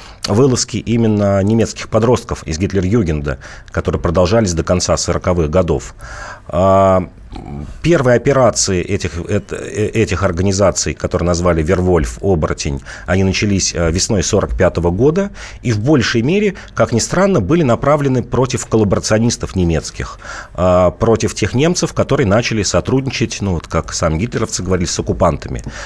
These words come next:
Но самым знаменитым стало убийство мэра, э, городка Аахен на западе Германии, который вот пе-, э, в,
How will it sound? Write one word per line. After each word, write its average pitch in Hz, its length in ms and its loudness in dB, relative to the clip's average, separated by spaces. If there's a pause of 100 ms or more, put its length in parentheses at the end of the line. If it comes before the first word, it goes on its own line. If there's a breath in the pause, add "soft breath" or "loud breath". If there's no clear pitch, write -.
(100)
Но 101 80 -2
самым 127 240 2
знаменитым 110 380 2
стало 95 300 2
убийство 95 480 0
мэра, 87 400 2 (300 loud breath)
э, 82 180 2
городка 92 600 2 (120)
Аахен 123 640 2 (280 loud breath)
на 117 100 2
западе 107 360 2
Германии, 104 540 2
который 87 360 -2
вот 87 220 -2
пе-, 92 140 0
э, 67 40 -4
в, 82 580 -2